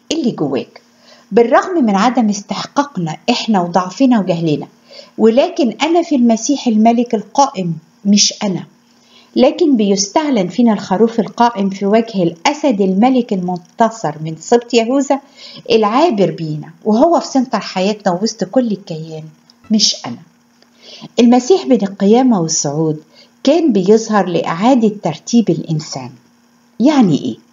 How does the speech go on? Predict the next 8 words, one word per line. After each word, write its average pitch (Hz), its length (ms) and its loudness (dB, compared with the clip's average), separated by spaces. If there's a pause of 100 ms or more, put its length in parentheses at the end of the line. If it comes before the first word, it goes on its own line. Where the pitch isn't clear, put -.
(1300)
أفكركم 269 600 2
بالرؤية 220 420 2
اللي 196 140 0
أنا 214 140 0
عشتها 233 420 -2
في - 120 -4
الجزء 185 460 -2
أربعتاشر 226 960 -2